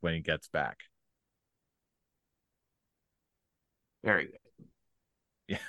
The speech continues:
Speaker 1: <laughs> I, I'm just appreciating the calm before the storm at this point. But
Speaker 2: Nah,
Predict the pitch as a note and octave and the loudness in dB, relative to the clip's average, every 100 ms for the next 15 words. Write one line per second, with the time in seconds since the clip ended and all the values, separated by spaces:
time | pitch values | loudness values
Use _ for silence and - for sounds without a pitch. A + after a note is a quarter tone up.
0 | - _ C3+ - - - - - - A#2 | -16 _ -10 -10 -20 -18 -20 -20 4 8
1 | A#2+ C3+ B2+ B2+ A#2 G#2 A2+ - A2 F#2 | 10 10 10 8 8 8 8 10 10 10
2 | - G2+ F2 E2+ F#2 E2+ - - F2+ F2 | 8 8 8 6 4 4 4 4 6 6
3 | E2+ E2 - F2+ E2+ E2 - _ _ _ | 4 0 2 2 2 0 -12 _ _ _
4 | _ _ _ _ _ _ _ E3 E3 F#2+ | _ _ _ _ _ _ _ 12 12 12